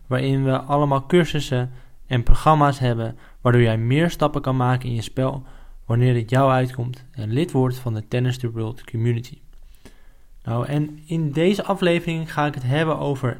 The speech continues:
echt dubbelen. Dat je de punten gaat winnen aan het net. Wat we willen voorkomen is dat je tijdens een dubbel eigenlijk vier singelaars ziet.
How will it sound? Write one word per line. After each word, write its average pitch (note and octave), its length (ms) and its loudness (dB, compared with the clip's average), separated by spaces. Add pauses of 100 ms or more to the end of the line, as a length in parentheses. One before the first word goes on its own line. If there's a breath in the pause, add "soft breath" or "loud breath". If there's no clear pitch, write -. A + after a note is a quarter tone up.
echt - 400 -6 (180)
dubbelen. B2+ 440 0 (520 soft breath)
Dat C#3+ 160 -4
je C#3+ 80 -2
de C#3+ 80 -2
punten G#3 400 -2
gaat C#3+ 220 -4
winnen C3 400 0
aan B2+ 160 -2
het A#2+ 120 -6
net. C3 340 -4 (800 soft breath)
Wat F3 140 -2
we F3+ 100 2
willen F#3 240 2
voorkomen F3 560 0
is D3+ 200 -6
dat D3+ 240 -2
je C#3+ 180 -2 (540 loud breath)
tijdens D#3 280 2
een D3+ 120 0
dubbel C3+ 300 2
eigenlijk C3+ 340 -2
vier C#3+ 260 2
singelaars B2+ 540 0
ziet. - 300 -12